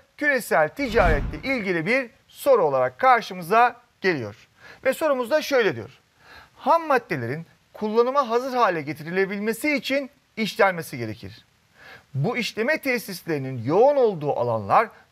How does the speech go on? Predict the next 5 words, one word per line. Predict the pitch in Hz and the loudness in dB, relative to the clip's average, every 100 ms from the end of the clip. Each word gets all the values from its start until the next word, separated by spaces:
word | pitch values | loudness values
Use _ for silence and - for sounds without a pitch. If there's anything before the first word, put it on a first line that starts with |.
| 160 | -6
dünyadaki | 214 262 277 277 - 294 | 0 2 2 0 -4 -2
önemli | 247 254 254 302 269 _ _ | 0 2 0 -4 -10 _ _
sanayi | - - 208 226 240 294 226 | -18 -8 -4 2 2 2 -2
üretim | 220 226 262 233 143 | -6 -4 -4 -2 0
bölgeleridir. | 139 117 110 101 98 - - | -2 -2 -6 -8 -10 -16 -20